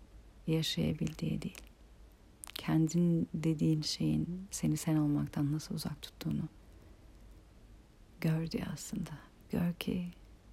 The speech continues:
bırakabil diye. Aa, işte benim için de öyle bir, hmm,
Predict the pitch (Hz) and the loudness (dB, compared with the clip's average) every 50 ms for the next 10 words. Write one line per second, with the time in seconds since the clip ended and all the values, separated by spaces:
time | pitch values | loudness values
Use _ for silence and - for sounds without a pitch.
0 | - - 165 160 165 156 - 165 160 - 185 165 170 170 - 208 - - - - | -10 -6 -2 -2 -2 -2 -2 -6 -4 -4 -2 -4 -2 -4 -6 -8 -8 -10 -18 -20
1 | - - - - - - - - - - - - - - - - - - - - | -20 -20 -20 -20 -20 -20 -20 -20 -20 -20 -20 -20 -20 -20 -20 -20 -20 -20 -20 -20
2 | - - - - - - - - - - - - - - - - - - - - | -20 -20 -20 -20 -20 -20 -20 -20 -20 -20 -20 -16 -10 -8 -8 -8 -10 -16 -18 -18
3 | - - - - - - - - - - - - - - 175 170 175 175 175 175 | -18 -18 -18 -18 -20 -20 -20 -20 -20 -20 -20 -8 -2 2 2 4 4 4 2 0
4 | 170 - - 208 190 196 196 208 208 202 - - 190 180 180 190 - - 185 180 | 0 2 4 4 6 6 8 6 6 6 6 6 6 6 4 4 4 4 4 4
5 | 180 170 160 160 151 151 - - - - - - - - - - - - - - | 4 2 2 2 0 0 -4 -6 -10 -18 -20 -20 -20 -20 -20 -20 -20 -20 -20 -20
6 | - - - - - - - - - - - - - - - - - - - - | -20 -20 -20 -20 -20 -20 -20 -20 -20 -20 -20 -20 -20 -20 -20 -20 -20 -20 -20 -20
7 | - - - - - - - - - 160 151 151 151 147 143 139 - | -20 -20 -20 -20 -20 -20 -8 0 2 4 4 6 4 4 4 2 2